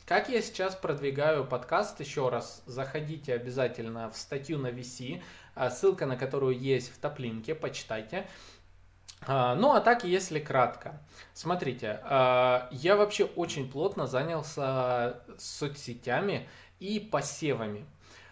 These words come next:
Где я сейчас пощу контент про подкасты, вообще полезный контент? Это вы щас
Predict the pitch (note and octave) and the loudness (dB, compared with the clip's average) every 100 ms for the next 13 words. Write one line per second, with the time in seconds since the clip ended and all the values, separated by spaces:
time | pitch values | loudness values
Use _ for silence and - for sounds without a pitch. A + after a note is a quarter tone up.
0 | - - D3 B2 C#3+ C4 C4+ A3+ D#3 D3 | -20 -16 -12 -8 -6 -2 0 0 -4 0
1 | D#3+ E3 - - - _ _ _ D3+ D3+ | 2 2 0 -8 -16 _ _ _ -2 -2
2 | - D#3+ - C3 A#2+ D3 D#3 - B2+ B2+ | -2 -4 -4 -6 -4 -4 -4 -6 -6 -6
3 | - - G3 A3 - C3+ C3 - B2+ B2 | -10 2 2 2 -2 -6 -4 -4 -2 0
4 | D#3+ D3 C3+ C3+ B2+ B2+ A2 - B2+ C#3 | 0 0 -4 -6 -4 -4 -4 -8 -4 -2
5 | C#3 C3+ - | -2 -4 -10